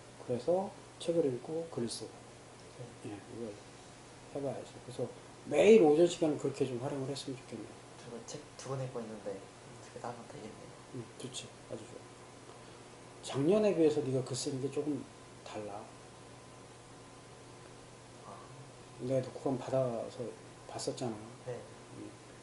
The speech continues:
Speaker 1: 그게 일 년 전에 비해서 지금이 달라. 네가 댓글 쓴 것만 봐도 조금 달라진 게 보여.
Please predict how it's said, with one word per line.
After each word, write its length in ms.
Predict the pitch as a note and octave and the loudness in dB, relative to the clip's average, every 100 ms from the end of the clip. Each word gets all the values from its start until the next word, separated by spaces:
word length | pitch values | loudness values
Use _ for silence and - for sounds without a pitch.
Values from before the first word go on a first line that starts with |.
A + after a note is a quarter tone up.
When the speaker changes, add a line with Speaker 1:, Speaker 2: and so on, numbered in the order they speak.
| - - | -16 -10
Speaker 1:
그게 240 | C3+ B2+ A2 - - - - - - - | -6 -4 -4 -8 -16 -16 -16 -18 -12 2
일 120 | D#3 | 8
년 140 | F3 D#3+ | 10 10
전에 300 | B2+ C3 B2+ | 6 4 4
비해서 720 | B2 A#2+ A2+ F3 F#3 F#3 F#3+ | 4 2 6 8 8 4 0
지금이 440 | - B2 B2+ D3 G3 - - - - - | -4 -6 -2 0 -2 -6 -16 -18 -16 -12
달라. 280 | - G#2 G2+ G#2 - - - - - - - - - | -8 -8 -8 -12 -16 -16 -16 -16 -16 -16 -16 -10 0
네가 140 | B2+ | 0
댓글 300 | C3 B2+ D3 | 0 4 4
쓴 160 | C#3+ D#3 | 4 4
것만 280 | C#3+ C3 A#2+ | 4 2 -2
봐도 240 | A2 A2+ | -4 -6
조금 260 | A2 - B2+ | -8 -8 -8
달라진 400 | - A2+ A2+ A#2 | -4 -4 -4 -6
게 60 | A2+ | -6
보여. 220 | - G#2 | -8 -8